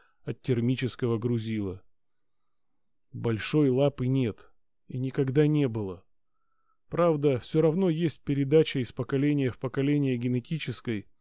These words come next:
если попугаять в чужом наречии, информации. Во всей этой цепочке все без исключения верили в лапу, но никогда не видели, даже третьим глазом.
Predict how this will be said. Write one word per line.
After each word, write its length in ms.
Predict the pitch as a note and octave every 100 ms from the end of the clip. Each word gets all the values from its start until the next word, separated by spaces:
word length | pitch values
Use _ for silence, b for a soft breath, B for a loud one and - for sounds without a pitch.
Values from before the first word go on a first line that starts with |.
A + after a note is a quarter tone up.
| _ _ _ -
если 300 | C#3 A#2+ C3
попугаять 640 | C3+ - C#3 C#3 B2 A2
в 40 |
чужом 380 | - C3 C#3 B2+
наречии, 640 | B2 C#3 C3+ - A2+ F#2 - -
информации. 960 | C3 A2+ D#3+ D#3 C#3 A2 - G#2 G2 _ _ _ _ _ _ _ _ _
Во 160 | C#3 C3+
всей 260 | - F#3+
этой 200 | E3 C#3
цепочке 600 | - C#3 - F3+ - -
все 280 | G#2 - D#3
без 200 | D3 B2+
исключения 640 | A#2 - B2+ - D3+ C#3+
верили 420 | A#2 C3 C3+ B2+
в 120 | B2 B2
лапу, 500 | A#2+ A2 - G2 _ _ _ _ _
но 120 | C3+
никогда 440 | C3 B2+ C3+ B2+ C#3
не 160 | C#3
видели, 480 | C3+ C3 G#2+ F#2 F2+ _ _ _ _ -
даже 320 | C#3+ C3+ C3+
третьим 440 | C#3+ C#3 - C3+
глазом. 500 | C3+ C3+ G#2+ G2 F2+